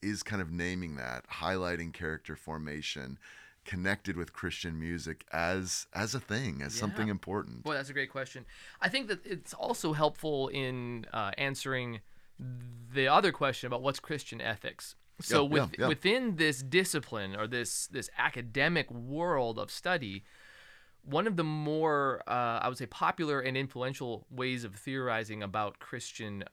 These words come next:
Speaker 2: uh, ethics is this idea of Christian character formation. And it has a,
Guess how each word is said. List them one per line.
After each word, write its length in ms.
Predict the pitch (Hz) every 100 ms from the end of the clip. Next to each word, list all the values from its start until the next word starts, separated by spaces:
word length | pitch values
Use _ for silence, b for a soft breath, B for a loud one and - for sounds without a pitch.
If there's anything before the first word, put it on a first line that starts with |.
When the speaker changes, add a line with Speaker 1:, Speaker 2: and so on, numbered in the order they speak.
| _
Speaker 2:
uh, 140 | 90 104 _
ethics 500 | 139 160 101 87 - -
is 240 | 139 131
this 200 | 123 120
idea 420 | 117 113 107 104
of 280 | - 104 101
Christian 480 | - 127 - 120 110
character 460 | - 110 104 - 98
formation. 760 | - 92 90 - - - - - -
And 300 | 110 110 107
it 300 | 175 - 180
has 200 | 214
a, 100 | 226